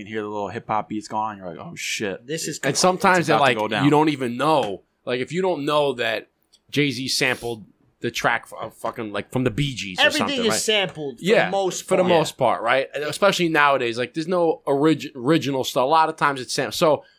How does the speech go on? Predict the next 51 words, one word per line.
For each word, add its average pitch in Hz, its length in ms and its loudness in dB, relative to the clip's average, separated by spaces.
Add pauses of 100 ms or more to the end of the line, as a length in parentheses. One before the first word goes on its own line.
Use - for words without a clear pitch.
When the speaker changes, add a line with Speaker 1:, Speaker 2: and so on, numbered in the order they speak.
Speaker 3:
well, 151 140 2
if 147 100 -2
you 185 60 2
don't 170 300 2
know, 147 420 2 (220)
and 131 100 -4
all 147 80 2
of 143 60 0
a 139 40 -6
sudden 143 240 0
you're 135 80 -4
playing 139 320 -8
this 131 140 -6
song, 135 220 -4
like, 135 200 -8
"Okay, 208 300 -2
I 185 140 0
know 151 160 -2
this 107 140 -10
song, 123 220 -8
the 127 80 -10
Bee 151 220 -8
Gees," 95 220 -12
right? 113 240 -2 (400)
And 127 120 -6
then 143 80 0
all 156 80 2
of 147 60 0
a 143 40 -2
sudden, 131 460 0 (260)
the 139 120 0
new 160 260 2
hip-hop 165 480 0
track 127 300 0
comes 135 280 0
on, 123 200 2
you're 113 80 -12
like, 104 160 -10 (420)
"Fuck, - 460 -4
that's 165 340 2
the 190 100 -2
same 196 360 4
song? 220 440 4
Holy 226 560 2
shit." - 500 2
Speaker 2:
So - 40 2
actually, 208 480 -2
the 170 100 -6
song 185 360 -2
Staying 185 440 -6
Alive, 156 440 2